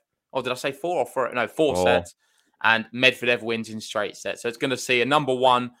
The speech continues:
Speaker 1: number two seed final for me.
Speaker 2: Yeah, I'm gonna go five sets Djokovic. And yeah, I'm gonna go straight sets as well. Sorry, Felix.
Speaker 1: Ooh. Yeah,
Speaker 2: I'm
Speaker 1: poor
Speaker 2: being
Speaker 1: Felix.
Speaker 2: mean. Yeah, I feel a bit mean with that. Um,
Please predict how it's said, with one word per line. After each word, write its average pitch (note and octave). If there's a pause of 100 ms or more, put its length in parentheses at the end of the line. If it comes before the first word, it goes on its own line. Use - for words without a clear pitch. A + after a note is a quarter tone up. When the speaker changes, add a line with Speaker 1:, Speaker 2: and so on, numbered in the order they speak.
(160)
Speaker 1:
number C3
two B2
seed A#2
final A2
for G#2+
me. G2+ (640)
Speaker 2:
Yeah, F#2
I'm G#2+
gonna A#2
go G2 (480)
five A#2+
sets G#2+
Djokovic. G#2 (760)
And F#2 (180)
yeah, F#2
I'm F#2
gonna F#2+
go F2+
straight F2+
sets -
as F2
well. F#2
Sorry, F#2+
Felix. G2
Speaker 1:
Ooh. A2 (540)
Yeah, F#2+
Speaker 2:
I'm -
Speaker 1:
poor A2+
Speaker 2:
being G2
Speaker 1:
Felix. F#2+
Speaker 2:
mean. G2
Yeah, F#2+
I G2
feel A2+
a G2+
bit F#2
mean G2
with F2+
that. F#2+
Um, F#2+